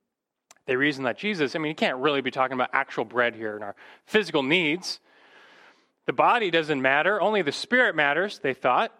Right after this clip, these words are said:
<clears throat> You know, praying for literal bread, that, that does not seem spiritual enough to belong in the hallowed Lord's Prayer. So they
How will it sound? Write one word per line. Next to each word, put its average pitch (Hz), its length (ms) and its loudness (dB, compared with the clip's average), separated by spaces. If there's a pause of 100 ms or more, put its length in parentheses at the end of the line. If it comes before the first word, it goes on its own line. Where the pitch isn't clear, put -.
(120)
<clears throat> 185 60 -14 (1040)
You 123 40 -14
know, - 80 -16
praying 160 340 -4
for 131 180 -6
literal 131 480 -2
bread, 120 300 -2
that, - 240 -8
that 123 100 -18
does 131 140 -12
not 151 300 -2
seem 139 300 -4
spiritual 156 600 -4
enough 123 280 -4
to 123 100 -12
belong 117 480 -2
in 113 260 -12 (140)
the 113 80 -6
hallowed 117 440 -2
Lord's 113 360 -4
Prayer. 131 420 -2 (480)
So 160 160 2
they 135 260 2